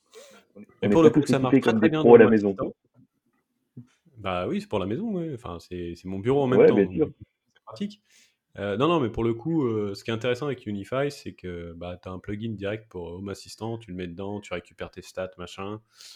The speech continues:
Speaker 2: Euh, tu peux, euh, me planifier les interruptions de ton Wi-Fi, euh, pour pas que toutes tes bornes, elles restent allumées tout le temps.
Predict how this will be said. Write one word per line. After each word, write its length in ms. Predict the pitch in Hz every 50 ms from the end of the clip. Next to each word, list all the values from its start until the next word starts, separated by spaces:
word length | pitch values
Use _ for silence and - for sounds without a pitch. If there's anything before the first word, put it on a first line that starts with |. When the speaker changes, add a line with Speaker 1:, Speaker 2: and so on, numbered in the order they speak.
| _ _ _ _ _ -
Speaker 2:
Euh, 180 | 85 87 87 85
tu 140 | - - _
peux, 140 | _ 98 98
euh, 400 | 101 95 90 87 87 87 _ _ _
me 120 | 95 90 87
planifier 440 | - - 90 92 95 92 - - 101
les 220 | 95 90 90 87
interruptions 400 | 90 87 - 90 87 - - 98
de 60 | 92
ton 100 | - -
Wi-Fi, 560 | 87 87 87 85 - - 98 98 98 95 95 92
euh, 200 | 87 85 85 87 87 87 87 90 87 87 92 101 101 _ _ _ _ _ _ _ _
pour 160 | - 101 -
pas 100 | - 101
que 80 | - -
toutes 180 | - 95 -
tes 100 | - 98
bornes, 260 | 92 95 98 101 98
elles 80 | 92 87
restent 200 | 85 85 - -
allumées 240 | 90 90 90 90 87
tout 100 | - 98
le 60 | 92
temps. 460 | - 98 95 95 95 95 92 90 90